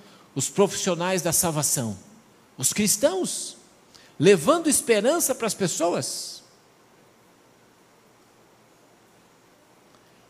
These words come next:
Duzentos e cinquenta mil mortes no Brasil. Desses duzentos e cinquenta mil,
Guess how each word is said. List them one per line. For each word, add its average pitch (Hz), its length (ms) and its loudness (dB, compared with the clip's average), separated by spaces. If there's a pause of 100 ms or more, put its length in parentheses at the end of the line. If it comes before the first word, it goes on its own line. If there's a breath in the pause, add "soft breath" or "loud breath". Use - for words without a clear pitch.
(120)
Duzentos 170 600 2
e - 40 0
cinquenta 214 460 0
mil 208 160 2
mortes 190 500 0
no 175 100 -2
Brasil. 131 440 -2 (2250)
Desses 214 440 0
duzentos 185 320 0
e - 40 0
cinquenta 196 380 -2
mil, 175 340 0